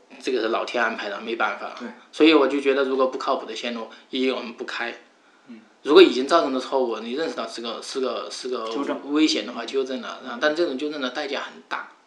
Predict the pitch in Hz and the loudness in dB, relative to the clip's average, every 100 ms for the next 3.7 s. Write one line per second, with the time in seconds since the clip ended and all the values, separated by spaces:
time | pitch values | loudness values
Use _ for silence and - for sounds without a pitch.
0 | _ 113 107 _ - - - 175 185 175 | _ -20 -20 _ -20 -10 -2 0 0 0
1 | 156 156 127 127 127 139 - - 151 - | -2 -2 -4 -6 -8 -8 -10 -4 -4 -4
2 | 127 120 - _ _ - _ 127 117 135 | -10 -14 -16 _ _ -20 _ -6 -4 -4
3 | 123 - - 127 - 113 | -6 -8 -2 -2 -2 -10